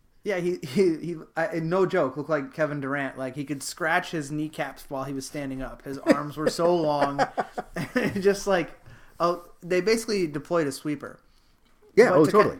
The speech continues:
Speaker 1: but to kind of, you know, double back a little bit,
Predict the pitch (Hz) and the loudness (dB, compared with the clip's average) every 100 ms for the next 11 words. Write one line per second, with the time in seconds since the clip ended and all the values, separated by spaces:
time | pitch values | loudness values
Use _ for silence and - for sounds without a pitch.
0 | - _ _ - 175 175 196 214 202 147 | -12 _ _ -6 -6 -4 -4 -2 -2 -4
1 | - - - - 156 143 156 156 143 147 | -10 -20 -20 -8 -4 -2 0 0 0 -2
2 | 151 135 135 131 | -4 -6 -6 -8